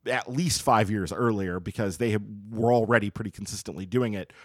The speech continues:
We just didn't have the proof of it at the big league level. So the lagging indicator thing, this is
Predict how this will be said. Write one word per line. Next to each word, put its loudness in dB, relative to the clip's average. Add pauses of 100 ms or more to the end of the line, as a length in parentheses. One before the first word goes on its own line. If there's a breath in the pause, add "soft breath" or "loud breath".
We 2
just 0
didn't 0
have 0
the -4
proof -4
of -2
it -4
at -14
the -8
big -6
league -10
level. -2
So -2 (280 loud breath)
the 4
lagging 6
indicator 2
thing, -2
this 0
is 0